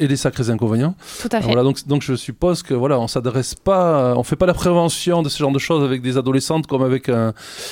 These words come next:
Speaker 1: avec un quadra.
Speaker 2: Non, c'est des mots qui sont adaptés, c'est aussi
Speaker 1: Mm.
Speaker 2: un travail qui doit être fait avec l'équipe pédagogique en amont. Avec les professeurs, avec, euh, les infirmiers, euh, avec les psychologues, euh, qu'il peut y avoir au sein de l'établissement.
Speaker 1: Mhm.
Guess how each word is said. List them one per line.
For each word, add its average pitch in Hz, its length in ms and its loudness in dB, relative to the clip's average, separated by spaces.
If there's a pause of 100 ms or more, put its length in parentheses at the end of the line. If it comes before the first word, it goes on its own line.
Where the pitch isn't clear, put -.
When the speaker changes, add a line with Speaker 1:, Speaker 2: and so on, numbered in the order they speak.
(120)
Speaker 1:
avec 123 260 0
un 117 160 2
quadra. 143 380 2
Speaker 2:
Non, 294 180 4
c'est 226 220 0
des 208 100 2
mots 233 140 2
qui - 120 -10
sont 220 140 -2
adaptés, 202 480 0
c'est - 140 -2
aussi 226 240 0
Speaker 1:
Mm. - 20 4
Speaker 2:
un 214 60 2
travail 220 480 0
qui - 140 -10
doit 202 140 0
être 202 220 -4
fait 233 160 -2
avec 202 220 -2
l'équipe - 360 -8
pédagogique 196 600 -2
en 190 100 0
amont. 190 320 0 (680)
Avec 190 300 -2
les 202 100 -2
professeurs, 214 760 -2
avec, 190 380 -4
euh, 190 280 0
les 190 220 0
infirmiers, 214 920 2
euh, 196 200 0
avec 185 260 -4
les 196 180 -4
psychologues, 196 680 -2
euh, 190 220 -4
qu'il - 180 -16
peut 196 100 0
y 190 60 0
avoir 190 220 0
au 190 60 -2
sein 196 160 -2
de 190 80 -2
l'établissement. 185 640 -2
Speaker 1:
Mhm. 120 80 -4